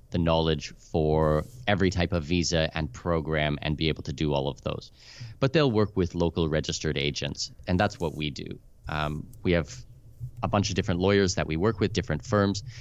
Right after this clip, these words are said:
and then we'll work with the on-the-grounds registered agents. And I think this is a good opportunity for people because,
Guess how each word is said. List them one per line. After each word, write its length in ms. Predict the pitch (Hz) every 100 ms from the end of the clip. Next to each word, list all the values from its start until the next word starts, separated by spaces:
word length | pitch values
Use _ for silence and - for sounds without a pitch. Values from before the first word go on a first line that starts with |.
| - -
and 100 | 82
then 140 | 85
we'll 160 | 80 80
work 240 | 82 80
with 140 | 82 -
the 120 | 82
on-the-grounds 680 | 80 82 78 - 78 71 71
registered 500 | 73 65 67 - 69
agents. 520 | 73 71 - - - - - - - - - -
And 100 | 101
I 60 | 110
think 180 | 151
this 180 | 151 135
is 120 | 113
a 40 | 107
good 220 | - 101
opportunity 760 | 87 95 - 107 90 85 85 -
for 160 | -
people 300 | - 98 92
because, 560 | 73 87 - 98 87